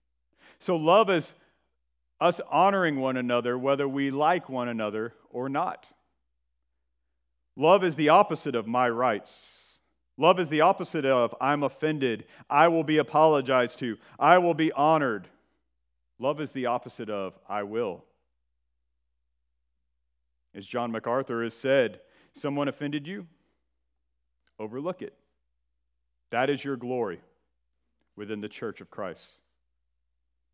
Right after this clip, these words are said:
There is no place in God's elect for manipulative, catty, devious, calculated, unforgiving, gossiping, slanderous behavior.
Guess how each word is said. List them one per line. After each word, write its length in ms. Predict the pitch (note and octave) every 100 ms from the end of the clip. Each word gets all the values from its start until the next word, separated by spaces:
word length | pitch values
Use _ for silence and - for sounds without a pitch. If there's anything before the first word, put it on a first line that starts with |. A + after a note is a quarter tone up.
| _ _ _ _ -
There 140 | D3+
is 120 | E3+ C#3+
no 160 | F#3
place 680 | F3+ F#3 D#3+ B2 - - - _ _ _ _ _
in 140 | - C3+
God's 340 | C#3 C#3+ C3+
elect 480 | C#3 C3 C3 - - _ _ _
for 360 | C#3 C3 B2 - -
manipulative, 1040 | A#2+ B2+ C3+ D3+ D3 B2+ A#2 A2 F#2+ _ _ _
catty, 580 | - C#3 C#3+ C3 A2 F2+ _ _ _
devious, 840 | G2 D3+ C#3+ B2+ A#2 G2+ F#2 - _ _ -
calculated, 720 | - E3 D#3 C3+ A#2 G2+ F#2+ _ _
unforgiving, 800 | B2+ D#3 D3 D3+ C3+ D3+ B2+ G#2+ - _ _ -
gossiping, 720 | C#3+ D#3 D#3 - A#2+ G#2+ F#2 _
slanderous 960 | - - C#3+ D3+ D3+ C3 A2 G#2+ - - _ -
behavior. 640 | B2 - B2 B2 G2+ F2+